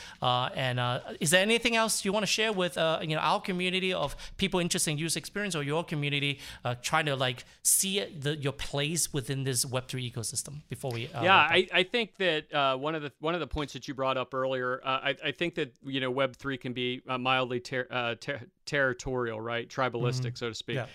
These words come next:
Speaker 2: And what I would say is, I would just, I would caution everybody, uh, you know, don't worry about your bags because honestly, we're s-, very early on. I think there'll be, I, I don't call people competition, I call them opportunity. So
Speaker 1: Yeah.
Speaker 2: you have a very unique opportunity to get into these,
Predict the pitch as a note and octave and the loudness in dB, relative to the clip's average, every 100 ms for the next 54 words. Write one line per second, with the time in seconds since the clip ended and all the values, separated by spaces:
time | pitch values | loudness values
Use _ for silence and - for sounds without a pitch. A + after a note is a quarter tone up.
0 | - - - - C#3+ D#3 F#3+ F#3+ F#3+ - | -18 -20 -12 -2 2 6 6 6 2 2
1 | E3 D#3 D3 A#2+ C3 D3+ E3 E3 D3 - | 2 4 2 0 0 2 2 -2 -6 2
2 | D3 F3 F3+ E3+ E3+ - D3+ C#3 C#3 C3+ | 4 4 2 4 4 4 -2 -2 0 0
3 | C3 C3 - B2+ B2 B2+ C3 B2+ C3 D#3 | 2 0 -4 -2 -2 -2 -4 -4 -2 0
4 | E3 E3 C#3 C#3 - B2+ B2 A#2+ A#2 - | 2 4 4 4 2 0 2 2 0 -6
5 | C3 A#2+ C3 A#2+ C#3+ C3+ C#3 - C3 B2 | -6 -2 -2 -2 -2 -2 -2 -4 -4 -6
6 | - C#3+ D#3 D#3+ D3+ C#3 C3 B2+ B2+ B2 | -8 -4 2 2 2 0 -2 -2 -2 -2
7 | - C#3 C#3+ B2 C3+ - - - C#3+ D3 | -2 -4 -4 -2 -4 -6 -12 -20 -16 -10
8 | C#3+ D#3 D3 D#3 D3+ - D3+ C3+ _ - | -8 -2 2 2 0 2 2 2 _ -8
9 | D3 C#3+ - C3+ A#2+ - D3 C3 A#2+ B2+ | -6 -6 -4 -4 -4 -4 -4 -4 -6 -4
10 | B2 A2+ A#2 A2 A2+ A#2+ G#2+ A#2 - - | -4 -4 -4 -6 -8 -8 -8 -12 -16 -20
11 | - - A#2+ C#3+ D3 C3+ C3+ F3+ F#3+ F3+ | -16 -6 -2 2 4 4 6 8 8 6
12 | E3+ D#3+ D#3 C#3+ C3 C#3+ C3+ - B2+ C3 | 4 6 4 4 0 -2 -2 -4 -2 -2
13 | A#2+ B2 B2+ B2 A#2 - | -2 -4 -4 -6 -8 -10